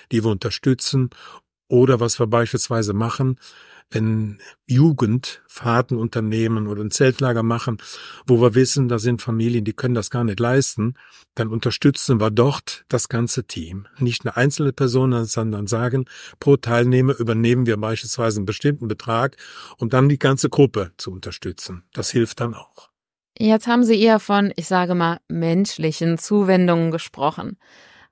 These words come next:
Speaker 2: Aber in Ihrer Stiftungssatzung geht es ja auch konkret um die Kirche Sankt Laurentius. Haben Sie da auch ein Beispiel, wie die Stiftung dort Geld investiert hat?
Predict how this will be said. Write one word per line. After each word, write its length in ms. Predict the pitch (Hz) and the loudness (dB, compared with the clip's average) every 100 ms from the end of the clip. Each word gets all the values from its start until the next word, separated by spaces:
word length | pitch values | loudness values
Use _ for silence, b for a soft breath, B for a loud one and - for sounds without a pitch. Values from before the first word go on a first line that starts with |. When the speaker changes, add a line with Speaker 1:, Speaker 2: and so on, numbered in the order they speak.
| - | -6
Speaker 2:
Aber 280 | 208 214 226 | 0 2 2
in 100 | 202 | 2
Ihrer 260 | 214 208 | 2 0
Stiftungssatzung 1080 | 196 247 - 254 - 247 226 - 247 247 226 | 0 -4 -2 -6 -2 -4 -4 -2 2 2 0
geht 220 | - 220 240 | 0 2 2
es 140 | - | -2
ja 140 | 208 | -2
auch 100 | 196 | -4
konkret 560 | - 185 180 185 226 247 | -4 -4 -4 0 0 2
um 120 | 202 | -2
die 140 | 170 170 | -4 -8
Kirche 480 | - 208 214 220 | -2 0 0 0
Sankt 240 | 190 175 175 | 0 -2 -2
Laurentius. 720 | 180 165 147 - - - - _ B B B B | -2 0 -2 -6 -8 -8 -12 _ B B B B
Haben 260 | - 214 | 0 2
Sie 160 | 208 202 | 4 2
da 200 | 180 175 | 4 2
auch 80 | 165 | 2
ein 160 | 165 | -2
Beispiel, 640 | 165 165 214 - 262 269 226 | 0 0 0 -2 0 2 2
wie 80 | 196 | 0
die 120 | 185 | -2
Stiftung 640 | - 208 - 180 185 175 165 | -2 -2 -2 0 2 2 0
dort 340 | 165 202 - | 0 0 0
Geld 260 | 196 220 - | 2 2 2
investiert 680 | 208 214 - - 240 240 | 0 0 -2 -4 -4 -2
hat? 260 | 247 285 | -6 -6